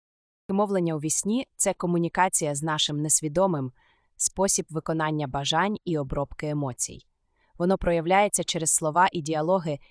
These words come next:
які можуть бути дивними, але мають значення. З точки зору психоаналізу,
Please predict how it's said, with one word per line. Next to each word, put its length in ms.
які 220
можуть 280
бути 200
дивними, 560
але 200
мають 340
значення. 600
З 80
точки 320
зору 240
психоаналізу, 840